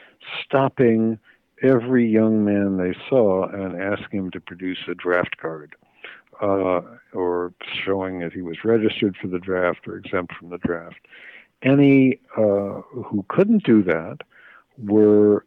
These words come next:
uh, held in custody, often roughed up a bit first, sometimes for several days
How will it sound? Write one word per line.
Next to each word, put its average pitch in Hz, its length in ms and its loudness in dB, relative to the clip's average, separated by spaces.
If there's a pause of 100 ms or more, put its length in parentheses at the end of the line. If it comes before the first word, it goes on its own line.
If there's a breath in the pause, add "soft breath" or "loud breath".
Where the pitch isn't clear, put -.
(140)
uh, 98 440 -6 (180)
held 127 300 2
in 110 160 0
custody, 98 580 -4
often 107 540 -4
roughed 98 320 -2
up - 180 -4
a 95 40 -18
bit 85 200 -6 (160)
first, 87 280 -10 (640 loud breath)
sometimes 131 600 2 (100)
for 113 80 0
several 113 400 2
days 135 460 2